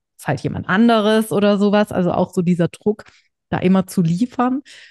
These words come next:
und dass wir dann da so reinrutschen. Und du hast schon gesagt, wie kann man das selber so übersehen?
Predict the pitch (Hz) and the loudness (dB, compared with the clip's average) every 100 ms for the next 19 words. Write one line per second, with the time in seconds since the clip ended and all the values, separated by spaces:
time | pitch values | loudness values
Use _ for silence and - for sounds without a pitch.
0 | _ _ 190 196 185 196 185 185 180 185 | _ _ 0 2 2 0 2 2 2 2
1 | 170 147 170 208 233 - 196 190 190 - | 2 2 2 2 0 0 0 2 0 0
2 | 190 185 202 - 165 - 185 202 196 - | 0 0 -2 -4 -8 -2 0 2 0 -4
3 | - - - 165 175 196 196 180 170 175 | -14 -10 -6 0 2 4 2 2 2 2
4 | 175 156 220 220 233 | 2 2 2 4 4